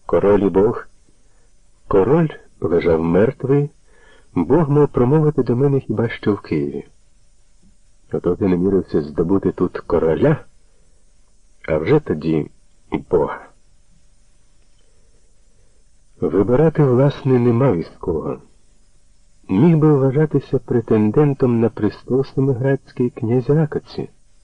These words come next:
Та він вмер саме перед елекційним сеймом, а його син Жигмунд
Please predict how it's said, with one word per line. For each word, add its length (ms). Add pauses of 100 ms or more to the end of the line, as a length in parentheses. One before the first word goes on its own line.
(600)
Та 80
він 260
вмер 420 (320)
саме 300
перед 340
елекційним 640
сеймом, 500 (840)
а 80
його 220
син 420
Жигмунд 540